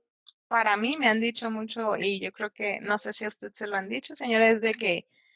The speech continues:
pues, las mamás son las que crían, ¿no? Porque tenemos esta, eh, naturaleza de la crianza y, pues, eso es lo que nos corresponde a nosotros.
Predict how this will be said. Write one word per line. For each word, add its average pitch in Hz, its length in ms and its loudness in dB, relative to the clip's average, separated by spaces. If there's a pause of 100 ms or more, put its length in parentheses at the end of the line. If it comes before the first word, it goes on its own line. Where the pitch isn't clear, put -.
(260)
pues, 226 180 2
las 220 200 6
mamás 220 360 4
son 240 100 4
las 233 240 6
que 208 160 -6
crían, 160 460 2
¿no? 294 200 2
Porque 208 260 -6
tenemos 190 680 -2 (480)
esta, 214 880 4 (580)
eh, 185 500 -4
naturaleza 208 920 2
de 208 100 0
la 175 120 2
crianza 269 680 2
y, 262 100 -2
pues, 190 220 -4
eso 196 200 -4
es 214 60 -8
lo 214 100 -2
que 208 120 -4
nos 180 200 -6
corresponde 180 600 0
a 190 60 4
nosotros. 262 720 2